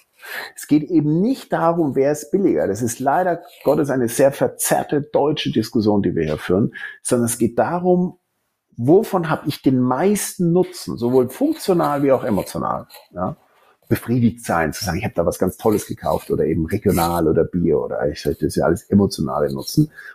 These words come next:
und natürlich funktional, ne? Muss schmecken, muss funktionieren und so weiter. Also das ist eigentlich der Punkt. Also das ist keine Angst vor hohen Preisen, wenn der Wert noch höher ist.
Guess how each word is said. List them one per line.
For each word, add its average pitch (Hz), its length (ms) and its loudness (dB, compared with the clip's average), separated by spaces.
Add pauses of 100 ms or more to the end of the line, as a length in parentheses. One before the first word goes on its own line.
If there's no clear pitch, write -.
und 120 100 2
natürlich 107 260 0
funktional, 90 540 0
ne? 110 240 0
Muss 104 140 0
schmecken, 98 340 0
muss 85 160 0
funktionieren 78 640 0
und 64 100 -10
so - 80 -8
weiter. - 200 -4 (520)
Also 117 280 2 (140)
das 156 200 0
ist 170 40 0
eigentlich 139 180 0
der 139 80 0
Punkt. 92 380 0
Also 101 220 2
das 110 240 2
ist - 80 -12
keine 208 480 0
Angst 170 320 -2
vor 143 120 -2
hohen 139 220 2
Preisen, 151 640 0 (380)
wenn 139 220 2
der 135 160 2
Wert 139 240 -2
noch 127 240 0
höher 90 220 2
ist. - 300 -14